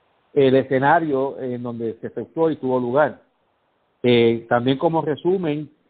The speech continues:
quiero indicarle que hemos hablado de cuatro congresos distintos. Hablamos del primer Congreso Continental, que fue un junte de delegados de doce de las trece colonias, eh, Georgia no estaba, reunidos en mil setecientos setenta y cuatro,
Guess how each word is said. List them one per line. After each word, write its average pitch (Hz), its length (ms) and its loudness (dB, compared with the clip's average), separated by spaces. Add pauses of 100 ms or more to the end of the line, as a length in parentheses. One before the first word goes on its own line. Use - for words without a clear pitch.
(220)
quiero 131 220 2
indicarle 165 540 0
que 131 100 -8
hemos 147 180 -6
hablado 151 320 0
de 139 120 -2
cuatro 156 440 -2
congresos 147 460 -6
distintos. 135 560 -8 (440)
Hablamos 123 380 2
del 147 140 0
primer 135 260 -6
Congreso 139 460 -4
Continental, 143 920 -2 (540)
que 131 100 -6
fue 151 140 2
un 156 140 -2
junte 151 300 -6
de 143 120 2
delegados 135 600 2
de 127 120 -4
doce 156 340 -2
de 135 80 -6
las 123 160 -8
trece 135 280 -12
colonias, 131 720 -2 (100)
eh, 117 300 -4
Georgia 135 300 2
no 131 60 -6
estaba, 151 560 0 (520)
reunidos 151 760 0
en 127 240 -2
mil 135 160 -4
setecientos 160 540 -6
setenta 156 360 -4
y 139 40 -4
cuatro, 151 560 -2